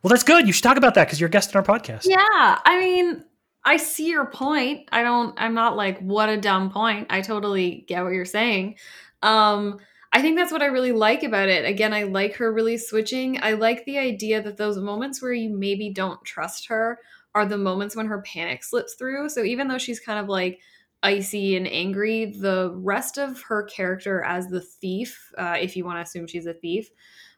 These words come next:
Speaker 2: um, are pretty panicked. Nothing really goes exactly right, and she's always rushing and yelling at everyone. So I really like that in her performance, you know, when she comes in, in the, quote, morning, like, he's waking up. And when she walks in, she's a little bit out of breath.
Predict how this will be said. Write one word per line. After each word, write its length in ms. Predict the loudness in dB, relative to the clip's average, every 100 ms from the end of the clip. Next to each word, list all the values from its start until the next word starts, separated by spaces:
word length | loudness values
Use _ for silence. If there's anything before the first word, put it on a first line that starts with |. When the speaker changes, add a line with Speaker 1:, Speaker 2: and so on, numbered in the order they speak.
| -4
Speaker 2:
um, 440 | -2 -2 -4 -8 -12 _ _ -6
are 340 | -2 0 0 -2
pretty 300 | -2 -2 -2
panicked. 680 | -8 -4 -2 -2 -6 -8
Nothing 320 | -8 -6 -6 -2
really 240 | -2 -2
goes 320 | -2 0 0
exactly 460 | -2 -4 -8 -4 -2
right, 320 | 0 0 -2
and 100 | -6
she's 140 | -4 -2
always 240 | -2 -4
rushing 460 | -4 -4 -2 -4 -4
and 120 | -8
yelling 320 | -10 -8 -6
at 60 | -4
everyone. 560 | -2 -2 -2 -4 -6 -10 _ _ _ _ -6
So 180 | 0 2
I 180 | 4
really 260 | 2 0 0
like 240 | 0 0
that 100 | 0
in 60 | -2
her 80 | -2
performance, 840 | -6 -6 -4 -2 0 -2 -4 -8 -16 _ _ _
you 80 | -6
know, 100 | -4
when 80 | -2
she 180 | -4 -6
comes 400 | -6 -2 0 0
in, 380 | 0 0 -2 -2
in 180 | -2
the, 300 | -2 -2 -4 -6
quote, 320 | -2 0 0
morning, 460 | -2 -2 -2 -2 -4
like, 180 | -6
he's 240 | -4 -2 4
waking 380 | 4 4 -2 0
up. 380 | 2 2 -2 _ _ _ 0
And 80 |
when 80 | 0
she 160 | 0 0
walks 320 | 2 0 -2
in, 160 | -6 -6
she's 160 | -6
a 40 | -4
little 200 | -2 0
bit 100 | 0
out 120 | -2
of 100 | -2
breath. 500 | -2 -4 -8 _